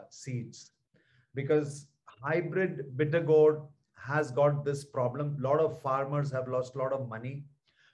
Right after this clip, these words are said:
Uh, usually, desi bitter gourd seeds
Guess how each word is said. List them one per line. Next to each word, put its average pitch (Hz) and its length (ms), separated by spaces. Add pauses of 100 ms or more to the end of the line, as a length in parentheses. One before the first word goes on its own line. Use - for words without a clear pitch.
(340)
Uh, 143 480
usually, 294 540
desi 208 560
bitter 196 240
gourd 175 300
seeds 175 460